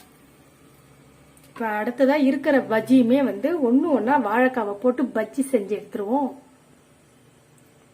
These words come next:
இந்த வாழைக்காவை எடுத்து இந்த மாதிரி துவைச்சிருங்க. நல்லா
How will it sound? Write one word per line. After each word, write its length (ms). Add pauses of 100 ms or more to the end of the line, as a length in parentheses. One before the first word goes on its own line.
(600)
இந்த 120 (100)
வாழைக்காவை 500
எடுத்து 240 (300)
இந்த 180
மாதிரி 300
துவைச்சிருங்க. 500
நல்லா 240